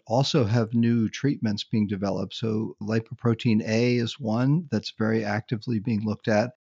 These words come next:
Triglycerides are another type of bad cholesterol that also have other new agents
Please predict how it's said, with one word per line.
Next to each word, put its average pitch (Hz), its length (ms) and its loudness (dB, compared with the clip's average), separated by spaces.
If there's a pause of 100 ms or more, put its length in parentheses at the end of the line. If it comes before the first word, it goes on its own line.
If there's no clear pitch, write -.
Triglycerides 113 960 2
are 123 60 -2
another 110 560 2 (100)
type 123 300 4
of 107 200 2
bad 113 300 2
cholesterol 110 720 0
that 107 180 -2 (140)
also 117 340 2
have 113 240 2
other 117 540 4
new 120 380 4
agents 110 600 0